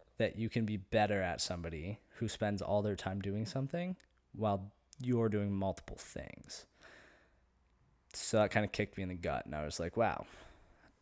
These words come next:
I am going to continue building mediocre things that are fine and great and are good enough, but you'll never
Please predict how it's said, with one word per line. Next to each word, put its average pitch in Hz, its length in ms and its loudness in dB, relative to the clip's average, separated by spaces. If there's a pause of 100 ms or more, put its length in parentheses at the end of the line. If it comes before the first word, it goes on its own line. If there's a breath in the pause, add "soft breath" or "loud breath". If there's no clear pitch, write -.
(160)
I 95 460 2
am 82 400 -2 (440)
going 110 200 0
to 104 60 0
continue 107 420 0
building 95 520 -2 (320)
mediocre 113 600 2
things 135 320 2
that 110 100 4
are 127 60 10
fine 143 580 4
and 110 200 -4
great 143 460 2 (100)
and 113 200 -2 (1200 loud breath)
are 123 340 8 (640 loud breath)
good 107 200 6
enough, 110 640 2 (440 loud breath)
but 107 260 4
you'll 117 160 4
never 131 280 4